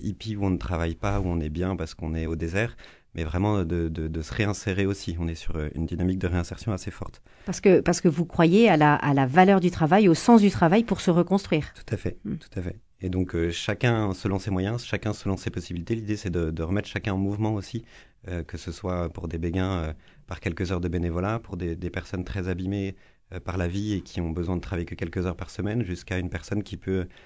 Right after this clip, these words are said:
Speaker 1: commencer à prendre un plein temps à, à l'extérieur et puis, et puis retrouver contact avec le monde du travail. Et enfin, le troisième objectif, c'est aussi d'ouvrir le village sur le territoire. C'est que de surtout pas faire de ces villages, euh, des lieux fermés, mais
Speaker 2: Mmh.
Speaker 1: des lieux
Speaker 2: Des
Speaker 1: très
Speaker 2: ghettos.
Speaker 1: ouverts.
Speaker 2: Mmh.
Speaker 1: Donc on change un peu la vocation d'un monastère, hein, dont la, dont la,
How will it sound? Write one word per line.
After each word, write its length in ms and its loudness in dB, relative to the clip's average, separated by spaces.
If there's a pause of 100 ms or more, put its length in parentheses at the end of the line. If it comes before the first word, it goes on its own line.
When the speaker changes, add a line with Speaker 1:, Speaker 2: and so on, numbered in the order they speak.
(140)
Speaker 1:
commencer 300 -6
à 100 -2
prendre 260 -2
un 40 -2
plein 180 -2
temps 200 -4
à, 60 -2
à 200 -6
l'extérieur 520 -2
et 80 -2
puis, 240 -6
et 140 -4
puis 140 -8
retrouver 440 -6
contact 380 -6
avec 180 -4
le 60 0
monde 120 4
du 80 -4
travail. 280 -6 (500)
Et 40 -4
enfin, 140 0
le 60 2
troisième 320 4
objectif, 340 -2
c'est 120 -6
aussi 200 -6
d'ouvrir 320 2
le 80 2
village 320 0
sur 140 -2
le 100 2
territoire. 480 -2
C'est 160 -8
que 260 -4 (380)
de 100 -8
surtout 320 -8
pas 140 0
faire 220 -2
de 80 -2
ces 160 -4
villages, 360 -2 (160)
euh, 200 0
des 160 0
lieux 180 -2
fermés, 380 0
mais 100 2
Speaker 2:
Mmh. 40 0
Speaker 1:
des 100 0
lieux 140 0
Speaker 2:
Des 100 -2
Speaker 1:
très 140 4
Speaker 2:
ghettos. 120 0
Speaker 1:
ouverts. 300 0
Speaker 2:
Mmh. 60 -2 (320)
Speaker 1:
Donc 120 -12
on 40 -6
change 200 -2
un 80 0
peu 80 -2
la 100 2
vocation 360 -4
d'un 80 0
monastère, 440 -2
hein, 60 -4
dont 120 -2
la, 180 -2
dont 140 -6
la, 200 -4